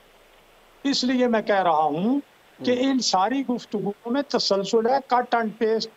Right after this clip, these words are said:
Speaker 1: cut and paste नहीं है। लेकिन अगर कोई ऐसा है, तो अपना तहरीक इंसाफ वाले से ले जाएं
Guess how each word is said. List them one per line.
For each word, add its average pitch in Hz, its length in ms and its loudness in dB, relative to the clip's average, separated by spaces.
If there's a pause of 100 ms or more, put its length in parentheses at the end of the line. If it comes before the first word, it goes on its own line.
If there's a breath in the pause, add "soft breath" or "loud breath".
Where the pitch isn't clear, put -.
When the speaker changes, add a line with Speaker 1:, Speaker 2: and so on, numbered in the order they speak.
(180)
Speaker 1:
cut 226 100 0
and 196 200 -2 (120)
paste 208 360 -2
नहीं 185 360 -2
है। 165 220 0 (320 soft breath)
लेकिन 175 320 0
अगर 220 260 0
कोई 240 220 -2
ऐसा 180 300 0
है, 220 280 -2 (440)
तो 226 320 2 (260)
अपना 170 560 0
तहरीक 190 380 -2
इंसाफ 214 500 0
वाले 208 220 0
से 208 140 -2
ले 247 200 -2
जाएं 254 260 -2